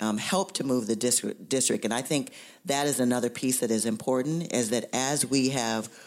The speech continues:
worked with the district, um, that is what our approach has been. We're not coming to be adversarial.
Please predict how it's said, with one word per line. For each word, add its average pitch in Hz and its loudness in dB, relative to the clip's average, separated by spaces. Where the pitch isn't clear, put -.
worked 156 -2
with 131 -2
the 127 -2
district, 120 0
um, 101 -8
that 151 0
is 139 0
what 131 2
our 120 2
approach 120 0
has 107 0
been. 110 2
We're 151 2
not 151 0
coming 135 2
to 123 0
be 120 2
adversarial. 110 0